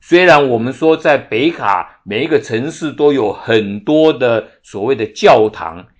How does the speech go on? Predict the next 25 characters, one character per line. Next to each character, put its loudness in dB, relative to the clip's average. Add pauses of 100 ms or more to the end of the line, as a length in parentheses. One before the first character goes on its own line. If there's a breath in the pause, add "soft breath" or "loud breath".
(300)
可 -4
是 -8
人 -4
心 -10
却 -8 (260)
还 -8
是 -12
受 -6
到 -6
魔 -4
鬼 -14
的 -16
控 -8
制。 -20 (1040)
然 2
后 8
呢， 4
接 4
着 0
他 -2
的 0
背 4
景 -10
就 -8
是， -8